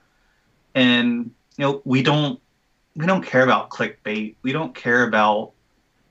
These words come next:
you know, those things. It's not like, "Okay, how many more clicks can I get so I get an additional seventy-three cents through, through this ad or that?" Like, we don't even have ads on our site. So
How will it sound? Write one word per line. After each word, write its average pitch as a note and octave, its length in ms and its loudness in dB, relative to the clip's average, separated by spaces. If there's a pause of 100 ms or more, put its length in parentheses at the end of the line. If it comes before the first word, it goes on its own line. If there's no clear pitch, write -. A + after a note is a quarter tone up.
(220)
you A#2+ 120 -2
know, G#2+ 340 2 (600)
those A#2 360 -2
things. G#2+ 320 -2
It's A2+ 220 -6
not B2+ 180 2
like, C3 220 0
"Okay, B2 260 0
how C3 160 0
many C3 180 0
more B2+ 220 4
clicks - 380 -2
can B2+ 160 0
I A2+ 100 0
get A#2+ 300 -2
so A#2 160 -4
I A#2 80 -4
get A#2 160 -2
an A#2 140 -4
additional A2+ 420 -6
seventy-three A#2 640 -2
cents - 680 -4 (680)
through, A2+ 720 0 (440)
through B2+ 260 4
this A#2+ 200 2
ad A2 460 2
or A2+ 100 -6
that?" A#2 320 -2
Like, B2+ 160 0
we C#3 80 -2
don't D#3 140 -2
even C#3+ 160 -2
have C3 200 0
ads G#2+ 300 -4
on A2 140 -4
our G#2+ 120 -4
site. A2+ 460 -12
So G#2+ 380 -2